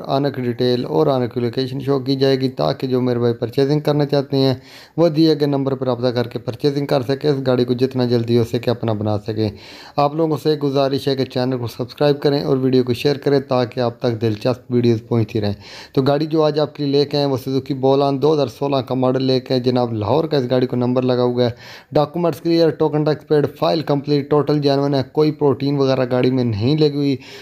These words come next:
نہ ایون کوئی سنگل ڈینٹ بھی گاڑی میں نہیں ہے۔ گاڑی باڈی وائز آپ دیکھیں تو انشاءاللہ آپ کو پسند آئے گی۔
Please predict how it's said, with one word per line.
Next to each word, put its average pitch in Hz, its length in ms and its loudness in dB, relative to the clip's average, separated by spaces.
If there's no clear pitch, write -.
نہ 151 480 4
ایون 151 560 0
کوئی 147 260 0
سنگل 139 480 0
ڈینٹ 135 240 0
بھی 143 180 -2
گاڑی 127 220 2
میں 131 120 2
نہیں 120 360 2
ہے۔ 143 120 2
گاڑی 131 240 0
باڈی 139 240 2
وائز 147 200 2
آپ 143 180 2
دیکھیں 151 280 0
تو 135 60 0
انشاءاللہ 127 360 0
آپ 117 120 -4
کو - 80 -12
پسند 143 420 -2
آئے 147 160 2
گی۔ 139 120 2